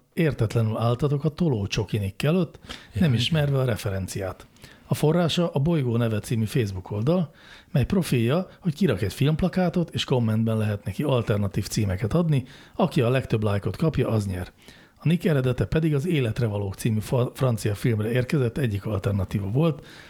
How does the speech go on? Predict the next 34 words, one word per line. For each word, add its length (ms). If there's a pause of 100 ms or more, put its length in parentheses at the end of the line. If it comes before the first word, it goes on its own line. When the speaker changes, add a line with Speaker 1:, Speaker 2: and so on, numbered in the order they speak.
(140)
Speaker 1:
mégpedig 400
telles-, 400 (120)
teljes 320
valójában 520 (320)
Tolócsoki, 680 (160)
közben 360
a 60
Székesfehérvár. 1120 (2000)
<laughs> 1120
Bocsánat. 600 (220)
Speaker 2:
Így 220
Speaker 1:
Élőben 220 (100)
Speaker 2:
már 220
Speaker 1:
élvezem 360
ezt 180
a 20
Speaker 2:
értem, 140
Speaker 1:
dolgot. 160
Speaker 2:
ez 140
jó, 220 (100)
ez 180
jó, 160
azt 180
Speaker 1:
Ilyen 100
Speaker 2:
tetszik. 160
Speaker 1:
tényképpen 460
is 120
látszik, 400
ám 120
bátor 240
nem, 80
de 20
Speaker 2:
Tolócsoki. 400
Speaker 1:
bár, 340